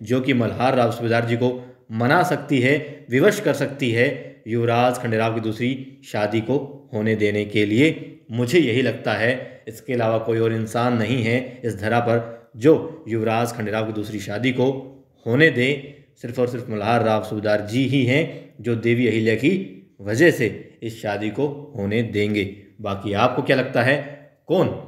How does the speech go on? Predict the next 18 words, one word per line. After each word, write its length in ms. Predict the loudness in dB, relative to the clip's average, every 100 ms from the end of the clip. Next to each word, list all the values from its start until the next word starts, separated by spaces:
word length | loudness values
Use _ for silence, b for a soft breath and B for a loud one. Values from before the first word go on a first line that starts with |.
| -16
द्वारका 280 | -4 -2 2
भाई 120 | 0 0
साहब, 440 | 0 2 2 2
गुनू 180 | -4 -4
जी 420 | 0 -2 -4 -12 -6
या 180 | -2
फिर 240 | 2 2 2
खुद 240 | 0 0 -2 -14 -20 _ -2
युवराज 440 | 2 6 4 4
खंडेराव 640 | 0 0 2 4 2 2
या 140 | 0 0
फिर 180 | -2 -4 -6 -8
गौतम 200 | -6 -2
भाई 100 | -2
सरकार 720 | -4 0 2 2 0 -10 -18 -6
बुद्धिहीन 600 | -4 0 0 2 2 2
होकर 320 | 2 2 0
के 180 | 2